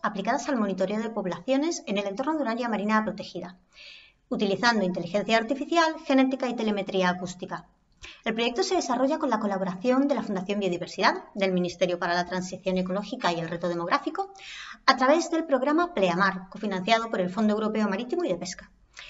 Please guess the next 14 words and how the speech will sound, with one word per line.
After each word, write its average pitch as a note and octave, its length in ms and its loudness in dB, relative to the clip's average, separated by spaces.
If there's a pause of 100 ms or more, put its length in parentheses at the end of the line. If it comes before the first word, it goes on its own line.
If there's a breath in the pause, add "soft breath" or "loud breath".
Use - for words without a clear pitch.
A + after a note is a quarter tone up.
(120 loud breath)
con A3 120 0
la G3+ 100 6
colaboración, F#3+ 520 2
además, D4 420 2
del G3+ 160 2
Parque C4 240 2
Nacional B3 500 0
Marítimo A3 420 0
Terrestre B3 460 -4
das G#3+ 220 -4
Illas G#3+ 200 -4
Atlánticas F#3 540 -4
de F#3 60 -4
Galicia. - 440 -12